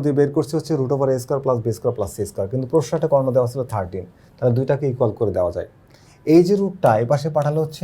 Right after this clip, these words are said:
স্কয়ার হয়ে যায়, তাহলে থার্টিন স্কয়ার করলে কত হয় বলো তো? স্কয়ার করলে ওয়ান সিক্সটি নাইন হয়, আর এখানে রুট স্কয়ারে কাটা যায় এ স্কয়ার প্লাস বি স্কয়ার, আর তিনের স্কয়ার করলে হয় কত? সি এর মান ছিল তিন উচ্চতা, তাহলে নাইন।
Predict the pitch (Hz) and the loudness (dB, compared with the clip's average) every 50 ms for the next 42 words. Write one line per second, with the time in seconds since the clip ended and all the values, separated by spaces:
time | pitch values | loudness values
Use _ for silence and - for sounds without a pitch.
0 | 170 143 - - 104 107 104 107 98 104 98 87 90 90 92 90 - 110 113 113 | -6 -6 -2 0 2 2 2 2 0 -2 -2 0 0 -2 -2 -2 -4 -4 -4 -2
1 | 117 120 120 120 135 139 135 - - 147 143 143 - 151 143 143 139 139 139 139 | -2 -2 -2 0 0 -2 -2 0 2 2 2 2 0 -2 -2 0 0 0 0 0
2 | 139 147 147 139 139 139 143 143 139 190 220 277 - - - - - - _ - | 0 0 0 0 2 0 0 0 0 0 -2 -2 -6 -14 -20 -20 -20 -20 _ -20
3 | - - - 117 - 135 131 123 131 139 139 123 117 117 117 117 - 117 - 117 | -20 -20 -20 -6 -2 0 0 0 2 0 2 4 4 4 4 2 -2 -4 -4 -2
4 | 104 95 92 95 95 90 87 - 98 - - - - - _ 110 110 117 113 123 | -2 0 0 -2 -2 -4 -6 -6 -8 -10 -16 -20 -20 -12 _ 0 2 2 2 2
5 | 127 131 120 117 113 120 120 120 - 135 120 120 120 110 107 113 107 - 143 165 | -2 -2 -2 -2 -2 -2 -4 0 2 2 2 2 0 -2 -2 -2 0 0 -2 -2
6 | 170 - - 107 110 107 - - - 143 151 147 - - - _ _ _ _ - | -2 -4 -4 -2 -2 -2 -2 2 4 4 4 4 0 -8 -20 _ _ _ _ 0
7 | 110 104 104 101 98 104 104 98 104 123 127 120 120 - 165 165 180 175 175 - | 2 4 4 2 0 -4 -6 -2 0 0 0 0 0 0 0 0 0 -2 -6 -14
8 | - - - - 107 113 - - 120 117 110 - - - 120 110 104 123 120 117 | -20 -20 -8 -6 -6 -4 -2 0 2 2 0 0 0 0 0 0 2 0 0 0
9 | 120 117 143 165 185 180 - - - 127 110 - 98 95 92 - - 139 139 127 | 0 0 -2 -4 -4 -6 -10 -6 -4 -4 -2 -2 -4 -6 -6 -4 2 4 4 4
10 | 120 120 123 123 117 143 131 120 117 - 120 107 101 104 95 - - 98 85 85 | 4 2 2 0 -2 -2 -2 -2 0 0 0 0 -2 -4 -8 -8 -8 -6 -6 -8
11 | - - - - - - - - - 107 107 101 - - 110 104 104 98 92 | -10 -12 -16 -20 -20 -20 -14 -8 -4 -4 -2 -4 -4 -4 -4 -2 -2 -2 -4